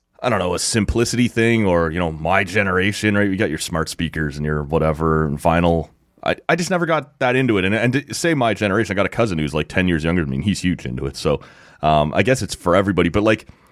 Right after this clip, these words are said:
just the bother of it, right? And having to make sure you laid down the, you know, the needle and all these, eh, whatever. I'll just put a C D on or an M P three or whatever. But I, I do certainly understand the warmth of the sound, right? It's just a totally different vibe when you're listening to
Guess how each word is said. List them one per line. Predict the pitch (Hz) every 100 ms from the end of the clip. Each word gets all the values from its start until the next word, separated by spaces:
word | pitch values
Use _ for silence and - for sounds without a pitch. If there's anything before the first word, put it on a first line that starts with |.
| _ _
just | - -
the | -
bother | 78 78 71 76 76
of | 73
it, | 76
right? | 76 82 85
And | 78
having | 85 82
to | 78
make | 82
sure | - 80
you | 76
laid | 73 78 76
down | 76 76 78
the, | 78 76 71 73 - - - -
you |
know, | - -
the | 76
needle | 76 80 80 76 73 76
and |
all | 71 78
these, | 80 -
eh, | 92 80
whatever. | 95 92 73
I'll | -
just | -
put | -
a | -
C | - 71
D | 69 65
on | 78 76
or | 78 78
an | 71
M | 69 69
P | 69
three | 67 - 67 69
or | 67
whatever. | 69 82
But | 80 95 85
I, | 104 - -
I | 101
do | 92 147
certainly | 156 - 143 117 110
understand | 98 - 101 95
the | 87
warmth | 82 98 110 101
of | 87
the | 62
sound, | - 90 82 78 71
right? | 78 90
It's | 85
just | 85
a | 80
totally | - 101 92
different | 82 87 73
vibe | 78 78 73 67
when | 76
you're | 71
listening | 73 - 78 71
to | - 76 67